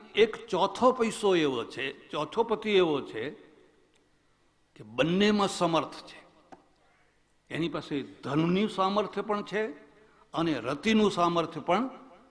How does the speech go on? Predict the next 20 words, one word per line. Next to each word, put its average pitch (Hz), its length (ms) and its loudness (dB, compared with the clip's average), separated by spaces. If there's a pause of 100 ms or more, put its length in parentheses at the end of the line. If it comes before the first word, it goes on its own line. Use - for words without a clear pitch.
(520)
ન 127 220 0
તો 240 180 -4
દીર્ઘજીવી, 190 960 2
પણ 180 220 -4
એ 175 60 0
લાંબુ 160 380 4
જીવતો 151 480 0
નથી. 101 360 -10 (1800)
બે, 147 180 -4
ચાર, 147 300 0
પાંચ 143 320 -4
વર્ષ 135 260 -4 (800)
મબલખ 214 480 2
સુખ - 360 -2
આપીને 175 420 0
પછી 143 260 -6
વિદાય 139 340 0
થઈ - 220 -16
જાય - 220 -20
છે. - 220 -20